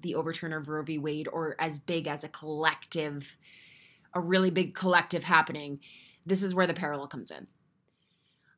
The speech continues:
I let myself feel the emotions this morning. I cried. I felt bad for the chicken. I was like, "Oh my God, I wish there was more I could do."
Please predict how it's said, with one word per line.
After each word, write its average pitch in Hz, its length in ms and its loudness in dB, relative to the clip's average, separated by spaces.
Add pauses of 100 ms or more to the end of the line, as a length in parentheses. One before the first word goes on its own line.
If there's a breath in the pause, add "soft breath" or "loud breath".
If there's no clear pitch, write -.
(120)
I 202 180 8
let 254 220 4
myself 254 640 0
feel 220 560 0
the 214 160 2
emotions 165 600 0
this 156 220 -6
morning. 156 460 -4 (260)
I 170 100 0
cried. 175 640 2
I 165 80 -2
felt - 240 -4
bad 180 240 4
for 185 120 -8
the 175 80 -4
chicken. 160 580 -4 (400 loud breath)
I 185 100 -2
was 185 140 -4
like, 190 160 -6
"Oh 240 60 -4
my 214 140 -4
God, 240 400 -4
I - 80 -4
wish 247 160 -4
there 220 120 -4
was 214 120 -4
more 214 140 -6
I - 40 -6
could 247 160 -12
do." 302 460 0